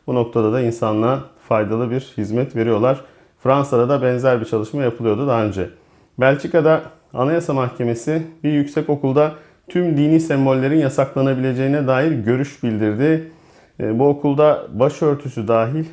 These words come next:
tüm dini semboller yasaklanınca Müslüman öğrenciler dava açmıştı.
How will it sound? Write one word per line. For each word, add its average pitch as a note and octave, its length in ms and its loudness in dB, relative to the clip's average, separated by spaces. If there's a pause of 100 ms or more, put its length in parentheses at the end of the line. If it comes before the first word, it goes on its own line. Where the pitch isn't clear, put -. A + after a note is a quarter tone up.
(300)
tüm D#3 400 -2
dini C3+ 220 0
semboller B2 540 0
yasaklanınca B2+ 840 0 (360)
Müslüman D3 360 0
öğrenciler A#2+ 600 2
dava B2 300 4
açmıştı. B2 640 -2